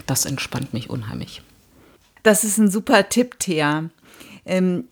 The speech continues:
Speaker 2: ich gebe gerne den Tipp, ich selbst hab's noch nicht ausprobiert, aber das ist für mich auch immer so der, der Notfalltrick.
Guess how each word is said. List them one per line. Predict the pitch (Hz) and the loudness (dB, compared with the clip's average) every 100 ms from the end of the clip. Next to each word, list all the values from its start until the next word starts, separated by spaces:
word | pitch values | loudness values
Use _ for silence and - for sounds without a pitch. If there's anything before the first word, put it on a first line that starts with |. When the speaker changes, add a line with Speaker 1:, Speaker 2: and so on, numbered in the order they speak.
| _ _ _ | _ _ _
Speaker 2:
ich | - - - | -4 -4 0
gebe | 233 226 220 | 4 6 4
gerne | 208 185 220 233 | 4 4 4 2
den | 202 196 180 | 0 -2 0
Tipp, | 247 247 | 0 0
ich | 208 | 2
selbst | 190 208 - | 4 4 2
hab's | - - | 0 0
noch | 190 170 | 0 0
nicht | 202 - - | -2 -4 0
ausprobiert, | 226 226 - 240 208 208 214 214 | 0 0 0 -2 0 2 2 4
aber | 185 185 175 175 220 - | 4 6 6 4 -2 -10
das | - 180 | -6 -4
ist | 180 - | -4 0
für | 185 | 0
mich | 185 190 | 2 0
auch | - 202 | 0 0
immer | 247 202 190 175 | 2 4 4 2
so | 180 175 | 2 0
der, | 175 165 160 165 165 - _ - _ _ | 2 4 4 2 -2 -10 _ -20 _ _
der | 170 165 160 160 170 170 | 0 2 2 -2 -6 -2
Notfalltrick. | 180 214 254 - 185 165 165 - 214 - - - | 2 4 2 0 0 2 0 -2 -2 -2 -6 -12